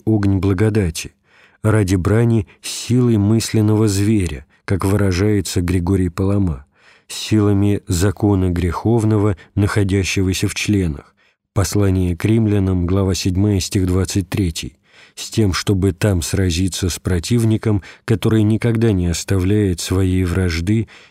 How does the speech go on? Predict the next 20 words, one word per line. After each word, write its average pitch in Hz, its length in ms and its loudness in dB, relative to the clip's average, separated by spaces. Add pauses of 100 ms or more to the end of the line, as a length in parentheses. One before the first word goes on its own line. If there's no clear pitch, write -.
(100)
и 117 100 2
против 107 420 0
самых 107 480 0
искушенных, 98 1000 -2
просиявших 98 760 -2
святостью 92 680 -4
старцев. - 680 -6 (1040)
Однако 143 400 2
все 143 240 0
это 131 280 2
имеет 120 380 2
отношение 110 720 2
исключительно 107 840 0
к - 100 -10
подвигам 110 600 0
духовных 107 600 0
воинов, 101 640 0 (180)
стяжавших 104 800 -2
немалую 98 580 2
благодать, 92 720 -2